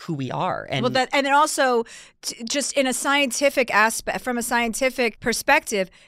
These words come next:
Speaker 2: there is a, a spectrum of male.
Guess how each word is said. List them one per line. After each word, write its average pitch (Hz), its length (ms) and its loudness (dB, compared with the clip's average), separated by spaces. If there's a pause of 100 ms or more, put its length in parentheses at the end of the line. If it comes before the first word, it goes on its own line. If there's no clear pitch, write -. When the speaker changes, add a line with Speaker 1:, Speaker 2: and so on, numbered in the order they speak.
(120)
Speaker 2:
there 269 160 4
is 254 220 0
a, - 80 2 (120)
a 262 120 6
spectrum 190 920 0 (100)
of 233 200 2
male. 302 540 4